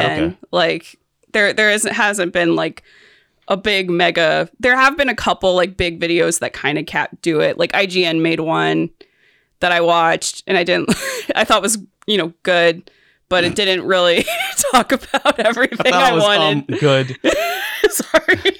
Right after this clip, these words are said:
Speaker 1: That is the Grace Kramer, bless your heart.
Speaker 2: <laughs> No, was it?
Speaker 1: <laughs>
Speaker 2: They, they're a little constrained because I think that they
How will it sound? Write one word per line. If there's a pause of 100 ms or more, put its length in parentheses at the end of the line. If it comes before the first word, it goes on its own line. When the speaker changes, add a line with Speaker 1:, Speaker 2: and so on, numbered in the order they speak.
(180)
Speaker 1:
That
is
the
Grace
Kramer,
bless
your
heart.
Speaker 2:
<laughs> (720)
No, (260)
was
it? (460)
Speaker 1:
<laughs>
Speaker 2:
They,
they're
a
little
constrained
because
I
think
that
they